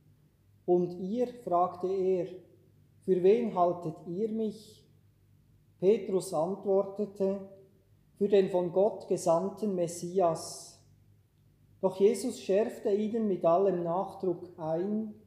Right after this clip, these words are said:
niemand etwas davon zu sagen. "Denn der Menschensohn wird vieles erleiden müssen", sagte er, "und wird von den Ältesten, den führenden Priestern und den Schriftgelehrten verworfen werden.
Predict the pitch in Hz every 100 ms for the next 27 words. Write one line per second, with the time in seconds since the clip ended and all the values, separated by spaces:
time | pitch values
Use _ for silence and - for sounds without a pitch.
0 | _ _ _ - 185 226 214 208 214 -
1 | - 175 175 175 185 185 - 165 165 170
2 | 170 - 165 - 135 147 160 165 160 156
3 | - - _ _ _ _ _ _ _ _
4 | _ _ 196 202 214 202 214 254 277 262
5 | 247 226 247 226 185 - 196 202 220 214
6 | 170 160 156 190 196 190 190 180 - -
7 | 156 - 160 170 - 185 196 180 170 165
8 | - - _ _ _ - 190 196 220 214
9 | 185 180 180 170 214 220 233 - - 226
10 | 220 208 185 165 190 214 220 202 175 170
11 | 180 202 214 - 208 196 170 170 165 160
12 | 160 190 185 - 180 175 185 185 196 185
13 | 160 156 165 - - 190 185 180 170 175
14 | 160 160